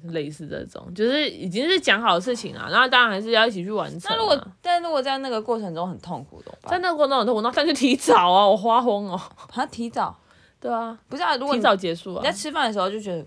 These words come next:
Speaker 2: 呃，好想哭哦，要结束，要结束了。
Speaker 1: 应该是还好啦，就是如果真的，真的是这样子的话，应该也不会想去吃吧。就是没有，因为我现在，我觉得我现在应该说是，我已经做好准备了。
Speaker 2: 嗯。
Speaker 1: 就是，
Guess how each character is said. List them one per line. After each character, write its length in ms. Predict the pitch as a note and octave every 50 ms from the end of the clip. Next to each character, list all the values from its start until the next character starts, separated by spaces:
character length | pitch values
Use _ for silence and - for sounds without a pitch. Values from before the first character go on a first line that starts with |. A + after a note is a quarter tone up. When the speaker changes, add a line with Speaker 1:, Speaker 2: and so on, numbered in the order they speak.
| _
Speaker 2:
呃， 220 | - F3+ F3 E3+ F3
好 140 | E3+ E3 F3+
想 180 | F#3+ F3+ D3+
哭 260 | C3+ - D#3+ D#3+ D#3+
哦， 220 | E3 D#3+ D#3 D#3 D#3
要 160 | E3+ G3 G#3+
结 240 | G3+ - F3 D#3 E3
束， 240 | D#3+ - - G3+ F3+
要 160 | F3 F3 F3+
结 220 | F3 - D3+ C#3+
束 220 | C#3+ - - D3+ C3+
了。 100 | - -
Speaker 1:
应 80 | A#3+
该 80 | C#4 D#4
是 80 | D#4+ E4+
还 320 | D#4 C4+ A3 G#3 G#3+ A3
好 280 | A#3+ A#3+ A3+ G3+ F3+ F3+
啦， 160 | F3 F3 F3+
就 120 | F#3+ A#3
是 60 | C4 C4
如 140 | B3 B3+
果 100 | B3 A3+
真 160 | G#3 G#3 A3 A3+
的， 160 | G#3+ G3 F#3+ F#3+ -
真 160 | - A#3 A3+
的 140 | A#3 G#3 G#3
是 140 | A3+ A3 G#3
这 160 | G#3+ - A3+
样 200 | G3+ F#3 F#3 F3+
子 120 | E3 E3+
的 180 | E3 D#3+ D#3 E3+
话， 320 | F3+ G3 F3+ E3+ D#3 D#3
应 80 | E3 F#3
该 140 | G3+ G3+ F#3+
也 80 | E3
不 120 | - - D3
会 80 | D3+
想 160 | D#3+ E3+ D3+
去 80 | C3+ D3+
吃 320 | E3+ - - - - E3 E3
吧。 240 | E3+ - - - _ _ _ _ _ _ _ _ _ _ _ _ _ _ _
就 120 | G3 G#3+
是 180 | A#3 B3+ A#3 B3
没 100 | D4 D#4+
有， 140 | D#4+ D4 C4
因 160 | B3+ C4+ E4
为 280 | F#4 F4+ D4+ G3 G3 G#3
我 100 | G3 F#3+
现 100 | G3 D4 D#4
在， 60 | C#4+ -
我 80 | F#3+
觉 80 | G3 G#3
得 40 | C#4+
我 60 | C4
现 140 | B3+ C4+ B3
在 80 | A#3+
应 140 | A#3+ A#3+ B3+
该 160 | A#3+ A#3 A#3+
说 180 | B3+ B3+ A3 A#3+
是， 320 | A#3 - B3 A3+ G#3 F3+ - _ _ _ _ _ _ -
我 100 | C4 C#4
已 20 |
经 80 | B3 B3+
做 140 | B3+ C#4+
好 100 | G#3 F3
准 240 | E3+ F3+ - - - -
备 240 | - E3+ D3+ - -
了。 100 | - - - G3+ - -
Speaker 2:
嗯。 260 | A3 G#3 G3 F3+ D#3 - - F#3+ F#3 -
Speaker 1:
就 100 | - G#3
是， 480 | G#3+ A3 A3+ G#3+ G3+ F#3 E3 - -